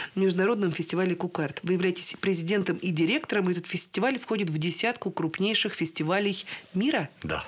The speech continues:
Speaker 1: Мира.
Speaker 2: Так удачно получилось. Но видите, Петербург же культурная столица.
Speaker 1: Безусловно.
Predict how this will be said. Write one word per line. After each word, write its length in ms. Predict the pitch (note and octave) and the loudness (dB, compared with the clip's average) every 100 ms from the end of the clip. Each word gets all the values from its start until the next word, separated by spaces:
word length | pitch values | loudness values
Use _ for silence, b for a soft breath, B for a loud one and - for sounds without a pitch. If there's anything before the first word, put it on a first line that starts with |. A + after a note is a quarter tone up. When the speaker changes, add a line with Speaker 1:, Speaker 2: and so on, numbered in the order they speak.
| B B B | B B B
Speaker 1:
Мира. 320 | F#3+ F3 D3+ | 2 4 4
Speaker 2:
Так 160 | A#2+ B2+ | 2 2
удачно 380 | A#2+ A#2+ B2+ | 2 2 0
получилось. 560 | G#2+ A#2 A#2 - D2 - | 0 2 2 2 0 -2
Но 80 | G2+ | 0
видите, 260 | A2+ A2+ D#2+ | 0 0 -2
Петербург 460 | F#2+ A#2 G#2+ G#2+ | -2 0 0 0
же 140 | F2 F2+ | 0 0
культурная 480 | G#2 G#2 C3 G#2+ D#2 | -2 -2 0 0 0
столица. 480 | - C3+ B2+ - | -2 -2 -2 0
Speaker 1:
Безусловно. 540 | E3+ E3 F3+ E3+ D#3 | 2 2 2 2 0